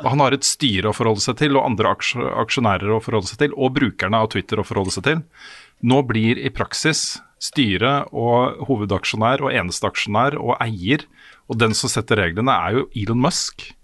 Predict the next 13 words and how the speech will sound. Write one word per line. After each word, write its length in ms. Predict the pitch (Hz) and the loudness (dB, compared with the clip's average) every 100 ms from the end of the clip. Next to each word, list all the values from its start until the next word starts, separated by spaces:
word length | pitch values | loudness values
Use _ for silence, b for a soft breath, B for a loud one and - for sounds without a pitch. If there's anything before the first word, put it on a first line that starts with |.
| _ _ _ - - | _ _ _ -16 -6
Han 100 | - | -4
kan 160 | 131 131 | 0 2
jo 60 | 131 | 2
gjøre 400 | 139 123 98 110 - | 4 4 4 0 2
hva 260 | 110 101 | 2 2
han 160 | 123 123 | 0 -2
vil 180 | 110 120 | 0 0
med 160 | 123 113 | -2 -4
Twitter 300 | 98 - 131 | -6 -4 0
når 140 | 113 | 2
det 120 | 110 | 2
blir 180 | 110 95 - | 2 -2 -2
privat. 640 | 113 139 120 - - | 0 2 0 -4 -20